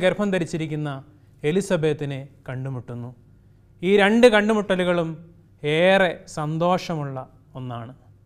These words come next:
ഈ സുവിശേഷ ഭാഗത്തിലെ നാൽപത്തിമൂന്നാം വചനത്തിൽ നമ്മൾ ഇപ്രകാരം വായിക്കുന്നു, "എൻ്റെ കർത്താവിൻ്റെ അമ്മ എൻ്റെ അടുത്ത് വരുവാനുള്ള ഭാഗ്യം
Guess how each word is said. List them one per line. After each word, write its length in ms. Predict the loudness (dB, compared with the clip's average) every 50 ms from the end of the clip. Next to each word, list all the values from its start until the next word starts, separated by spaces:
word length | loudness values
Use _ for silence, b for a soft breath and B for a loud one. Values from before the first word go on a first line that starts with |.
| _ _ _ _ _ _ -8
ഈ 120 | -4 -2 -2
സുവിശേഷ 500 | -2 0 0 -2 0 2 2 2 2 2
ഭാഗത്തിലെ 560 | 2 2 2 2 2 0 -2 -2 -4 -4 -4 -4 -8 -12 _ _ _ _ _ _ _ _ _ -10 -6
നാൽപത്തിമൂന്നാം 840 | -2 2 2 2 2 2 0 -2 0 0 0 0 0 0 0 -2
വചനത്തിൽ 420 | -2 -2 -2 -2 -4 -4 -4 -4 -6 -6 -8 -12 -16 _ _ -12 -8
നമ്മൾ 220 | -6 -6 -4 -4 -4 -4
ഇപ്രകാരം 480 | -2 -2 0 2 2 0 0 -2 -4
വായിക്കുന്നു, 480 | -6 -6 -8 -8 -8 -10 -10 -10 -10 -12 -14 -18 _ _ -20 _ _ _ _ _ _ _ _ _ -20 _ _ _ _ -8
"എൻ്റെ 220 | -6 -2 0 2 4 4
കർത്താവിൻ്റെ 560 | 4 2 4 4 4 4 4 4 2 2 2 2
അമ്മ 140 | 0 -2 -2 -4 -4 -6 -8 -16 _ -20 _ -10
എൻ്റെ 220 | -8 -6 -2 0 2 2
അടുത്ത് 220 | 2 0 0 0
വരുവാനുള്ള 520 | 0 0 0 0 -2 -2 -2 -4 -6 -6 -6 -8 -10 -12 -16
ഭാഗ്യം 560 | -10 -8 -4 -4 -2 -2 -4 -4 -6 -8 -8